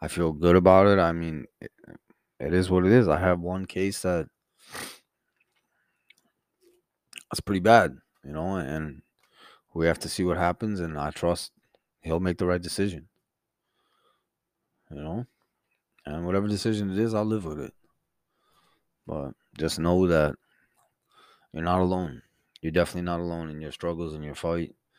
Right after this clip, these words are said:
You know, you need to reach out, especially it's Suicide Prevention Month. You know, you have the Veterans Crisis Line.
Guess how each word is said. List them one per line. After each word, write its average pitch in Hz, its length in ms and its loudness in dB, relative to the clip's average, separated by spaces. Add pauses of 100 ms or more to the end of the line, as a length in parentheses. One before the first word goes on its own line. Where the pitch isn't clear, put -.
(420)
You - 80 -16
know, 85 200 -12
you 87 80 -10
need 80 140 -8
to 80 80 -6
reach 82 240 -6
out, 85 320 -2 (680)
especially 87 540 -6
it's 67 180 -14
Suicide 82 460 -4
Prevention 85 400 -8
Month. 92 360 -6 (920)
You 76 60 -14
know, 78 100 -4
you 82 100 4
have 76 80 4
the 76 100 -2
Veterans 80 340 0
Crisis 90 440 -2
Line. 90 400 -6